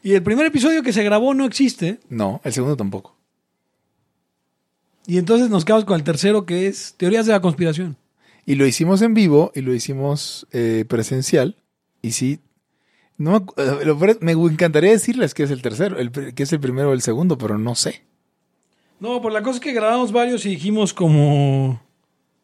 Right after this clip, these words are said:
Speaker 1: como no,
Speaker 2: Eh, no
Speaker 1: está
Speaker 2: se queda.
Speaker 1: chido,
Speaker 2: O sea, fueron los, imagínate, empezamos Laya con Layas Perdidos.
Speaker 1: Así es. Layas Perdidos definitivamente, porque aunque podían haber estado, ya esas computadoras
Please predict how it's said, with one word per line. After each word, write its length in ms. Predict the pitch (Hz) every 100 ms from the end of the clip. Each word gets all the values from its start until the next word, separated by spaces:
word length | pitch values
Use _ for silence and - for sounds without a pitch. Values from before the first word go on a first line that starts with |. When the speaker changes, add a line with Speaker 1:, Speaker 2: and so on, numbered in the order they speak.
| _ _ _ _ _ _ -
Speaker 1:
como 180 | 156
no, 220 | 185 226 226
Speaker 2:
Eh, 180 | 147
no 140 | 135 143
Speaker 1:
está 140 | 143
Speaker 2:
se 40 | -
queda. 240 | 127 107
Speaker 1:
chido, 420 | 104 101 98 -
Speaker 2:
O 100 | -
sea, 120 | 147
fueron 220 | 156 180 185
los, 80 | 175 170
imagínate, 440 | 160 165 214 151 120
empezamos 460 | 113 113 151 180
Laya 200 | 170 156
con 180 | 156 117
Layas 220 | 117 127
Perdidos. 560 | - 123 147 131 - - _ _
Speaker 1:
Así 240 | 143 135 185
es. 240 | 160 _ _ _ _ _ -
Layas 220 | 202 226
Perdidos 340 | 220 196 247
definitivamente, 680 | 202 156 160 202 208 254 247
porque 240 | 170 160
aunque 240 | 156 147 151
podían 360 | 180 175 240 262
haber 160 | 254
estado, 340 | 240 262 254 254
ya 120 | 214
esas 160 | 208
computadoras 720 | 190 170 156 160 185 202 190